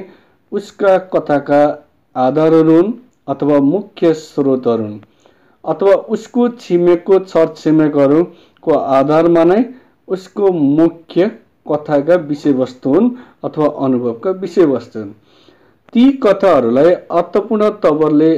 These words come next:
अगाडि ल्याउने प्रक्रियामा narrative इन्क्वायरीले महत्त्वपूर्ण भूमिका खेल्न सक्दछ अथवा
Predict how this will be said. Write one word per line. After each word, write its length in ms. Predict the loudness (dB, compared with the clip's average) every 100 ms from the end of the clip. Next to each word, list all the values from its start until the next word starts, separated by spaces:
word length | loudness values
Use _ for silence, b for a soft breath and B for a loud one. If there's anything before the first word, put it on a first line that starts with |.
| -4
अगाडि 380 | -4 2 2 2
ल्याउने 480 | 0 0 0 0 0 0 -6 b b b -4
प्रक्रियामा 580 | -2 0 0 2 2 2
narrative 680 | 4 4 4 2 0 -2 -4 -4 -2
इन्क्वायरीले 680 | -2 0 0 0 2 0 -2 -8 B B B _ _
महत्त्वपूर्ण 720 | -2 0 0 -2 -2 0 0 2
भूमिका 380 | 2 0 0 -2 -6
खेल्न 240 | -6 -4
सक्दछ 520 | -4 -6 -8 -8 -12 -14
अथवा 380 | -14 -8 -4